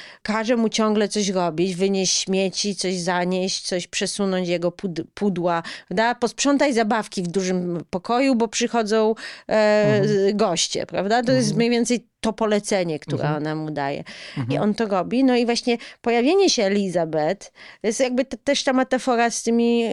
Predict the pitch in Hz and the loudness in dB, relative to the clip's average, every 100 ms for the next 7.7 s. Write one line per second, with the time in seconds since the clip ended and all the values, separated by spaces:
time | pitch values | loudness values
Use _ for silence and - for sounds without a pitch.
0 | - 196 196 208 220 240 311 302 277 226 | -4 -2 0 0 0 0 2 2 2 2
1 | 190 180 185 185 185 175 180 190 175 180 | 0 0 0 0 -2 -4 -2 -2 -4 -2
2 | 202 190 185 165 151 151 147 156 160 165 | -2 0 0 0 0 -2 -4 -4 -4 -4
3 | 170 165 160 156 156 170 196 202 220 220 | -4 -6 -8 -6 -6 -4 -4 -2 0 2
4 | 240 262 247 226 233 220 226 - - - | 2 2 0 -2 -2 -2 -4 -14 -12 -2
5 | 214 214 220 202 190 180 196 202 208 - | 0 2 0 0 0 0 -2 -2 -4 -8
6 | - - 214 - 240 226 - - - - | -12 -8 -6 0 0 -2 -10 -20 -6 -2
7 | 240 247 277 359 294 190 | 2 4 4 4 4 2